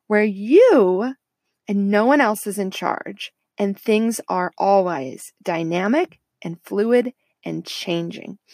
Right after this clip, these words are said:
So I always <laughs> think of this choose your own adventure. Now, I'm gonna tell something, and I've shared this with a bunch of people, and some people remember this,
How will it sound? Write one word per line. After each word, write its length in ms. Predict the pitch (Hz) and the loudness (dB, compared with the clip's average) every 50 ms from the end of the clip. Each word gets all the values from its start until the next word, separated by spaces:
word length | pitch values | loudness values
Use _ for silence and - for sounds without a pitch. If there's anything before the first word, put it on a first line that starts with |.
| - - - - - - | -20 -20 -20 -20 -20 -8
So 240 | - - 294 254 - - | -2 2 2 2 2 0
I 80 | 269 320 | 0 2
always 420 | 392 466 508 466 - - 311 302 | 4 4 4 2 2 0 -2 0
<laughs> 0 | |
think 200 | - 294 285 277 | 0 0 2 2
of 140 | 349 254 220 | 0 0 0
this 200 | 202 190 190 - | 0 -2 -2 -2
choose 300 | - - 208 196 190 214 | -6 -4 -4 -4 -2 -2
your 100 | 202 190 | -2 -2
own 80 | 190 190 | 0 -2
adventure. 460 | 185 165 165 151 160 - 202 208 254 - - - - - - | 0 0 0 0 0 0 0 -2 -2 -4 -10 -18 -18 -6 0
Now, 240 | 269 269 247 226 - - _ _ _ _ _ _ _ - | 2 2 2 2 0 -4 _ _ _ _ _ _ _ 0
I'm 200 | 214 226 247 277 | 0 2 2 4
gonna 200 | 339 392 381 381 | 4 4 4 4
tell 220 | - 320 254 214 208 | 4 4 4 4 2
something, 640 | - 233 196 175 - 180 175 175 175 175 175 - - | 2 0 0 0 0 -2 0 0 0 -2 -4 -4 -4
and 180 | 196 196 185 - - | -4 -4 -2 -2 -2
I've 180 | - 247 330 320 | 0 0 0 0
shared 300 | - - 240 190 190 175 | 0 0 2 2 2 2
this 140 | 202 - | -2 -2
with 180 | 190 170 - - _ _ _ | -2 -6 -6 -8 _ _ _
a 120 | - 180 165 | -4 -2 0
bunch 220 | 160 160 160 - | 0 -2 -2 -2
of 80 | - - | -6 -6
people, 280 | 180 165 - 185 185 | -6 -2 0 0 0
and 160 | - - 202 - | 0 -2 -4 -6
some 240 | - - 233 202 208 | -2 0 0 0 0
people 300 | 262 254 226 233 220 208 | 0 -2 0 0 0 2
remember 320 | 190 160 156 151 156 160 | 2 0 0 0 0 0
this, 280 | 170 175 180 185 - | 0 0 0 0 -4